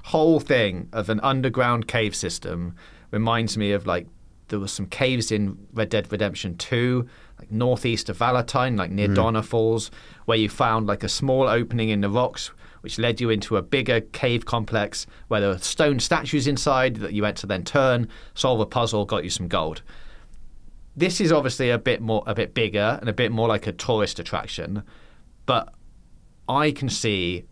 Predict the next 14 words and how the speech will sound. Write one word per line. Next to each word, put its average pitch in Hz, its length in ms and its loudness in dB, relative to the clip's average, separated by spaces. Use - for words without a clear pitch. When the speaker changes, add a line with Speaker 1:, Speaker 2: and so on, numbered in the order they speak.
Speaker 1:
them 107 380 -2
putting 110 400 0
in 101 220 0
somewhere 90 640 0
an 92 140 -4
underground 101 640 0
set - 240 -2
of 87 120 -10
caves 85 600 -4
underneath, 120 840 -2
f-, - 240 -6
you 101 80 -2
know, 76 260 -4
Leonida, 92 720 -2